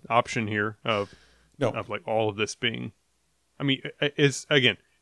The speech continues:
Speaker 1: any sort of third party confirming any of this, or is it literally just Facebook posts by a bored mom in Texas?
Speaker 2: Oh, no, she had, um, friends on Facebook who said that they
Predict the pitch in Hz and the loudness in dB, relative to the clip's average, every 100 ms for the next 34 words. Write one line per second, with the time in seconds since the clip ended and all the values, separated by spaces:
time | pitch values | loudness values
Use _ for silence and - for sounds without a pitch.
0 | - 147 147 147 127 135 120 123 117 120 | 2 2 4 2 4 2 4 2 2 -2
1 | 104 147 131 127 123 120 120 - 117 110 | 2 4 6 4 2 2 0 -2 -4 -4
2 | 110 110 113 110 101 107 - 113 110 - | -4 -2 0 0 0 -2 -2 -2 -2 -2
3 | 110 - 107 - - 101 95 101 104 107 | -6 -2 -4 -4 -6 -2 -2 -4 -4 -2
4 | 104 101 104 101 98 98 104 - 131 - | -2 0 -2 -2 -4 -10 -12 -14 -16 -8
5 | - 226 214 175 - 190 180 143 123 _ | -4 -2 -2 -6 -8 -8 -4 -6 -6 _
6 | - 120 113 120 _ _ - 160 113 107 | -10 -10 -8 -12 _ _ -2 -2 0 -4
7 | 104 113 - 98 - 107 101 - 104 101 | -6 -8 -8 -12 -8 -10 -8 -6 -6 -8
8 | 107 104 _ 113 107 104 | -10 -10 _ -8 -8 -10